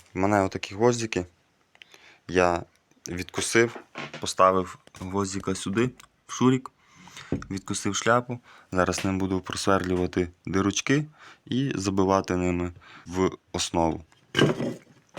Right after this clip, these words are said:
з двох сторін. Просверлювати буду для того, щоб не тріскало дерево, тому що я пробував так, щоб було швидше, але швидше і воно і погано виходить. Буду зараз сверлити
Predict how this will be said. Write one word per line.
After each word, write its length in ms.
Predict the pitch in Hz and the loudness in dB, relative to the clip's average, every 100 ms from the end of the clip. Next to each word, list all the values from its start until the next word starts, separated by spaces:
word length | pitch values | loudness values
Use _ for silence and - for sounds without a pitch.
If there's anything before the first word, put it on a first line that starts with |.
| - - 87 | -12 -8 -6
з 120 | 80 | -2
двох 240 | 95 101 | -2 -2
сторін. 400 | - 92 87 78 - _ - - - _ - | 2 2 2 0 -6 _ -20 -20 -20 _ -4
Просверлювати 560 | 98 123 120 113 110 | 0 2 2 2 4
буду 240 | 107 107 104 | 2 2 2
для 120 | 101 | 2
того, 200 | 120 110 | 4 4
щоб 240 | - 90 | 2 0
не 100 | 95 | -2
тріскало 440 | 87 101 - 90 87 | 0 0 0 -2 2
дерево, 400 | 85 78 78 76 _ - | 4 4 0 -10 _ -10
тому 200 | 85 80 | -4 -4
що 180 | - 80 | -2 -2
я 80 | |
пробував 600 | 78 101 90 85 80 - - - | 2 2 2 2 -2 -4 -10 0
так, 340 | 127 123 - - - - - - - - | 2 2 -8 -20 -20 -20 -18 -20 -20 -10
щоб 340 | - - 87 | -6 0 2
було 220 | 87 90 | 4 2
швидше, 440 | 87 117 127 - 90 | 2 2 2 2 2
але 320 | 82 85 87 | 2 2 0
швидше 680 | - 98 92 - 85 82 78 | 0 -2 -2 0 2 2 0
і 160 | 82 82 | -2 -2
воно 260 | 82 85 | -2 -2
і 120 | - - | -2 -4
погано 400 | 82 82 82 76 | -2 0 0 -2
виходить. 600 | 80 80 50 - - - _ _ - - - - | -8 -6 -4 -4 -6 -16 _ _ -20 -20 -20 -6
Буду 200 | 95 90 | -2 0
зараз 220 | 87 87 | 0 0
сверлити 520 | - 110 131 170 175 | -2 2 2 2 -2